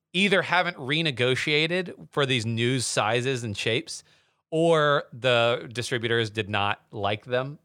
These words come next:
<laughs> or did not like the price points, maybe. Uh, but yeah, in the U S, Walmart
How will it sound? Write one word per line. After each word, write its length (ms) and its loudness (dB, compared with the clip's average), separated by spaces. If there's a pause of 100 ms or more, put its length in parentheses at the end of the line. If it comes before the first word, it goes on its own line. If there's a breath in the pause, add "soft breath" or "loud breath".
(140)
<laughs> 200 0
or 140 2
did 120 -2
not 220 2
like 160 2
the 80 -6
price 300 0
points, 260 -6
maybe. 380 -2 (640 soft breath)
Uh, 320 2
but 180 -2
yeah, 160 4
in 60 2
the 100 -4
U 160 2
S, 300 2 (340 loud breath)
Walmart 540 2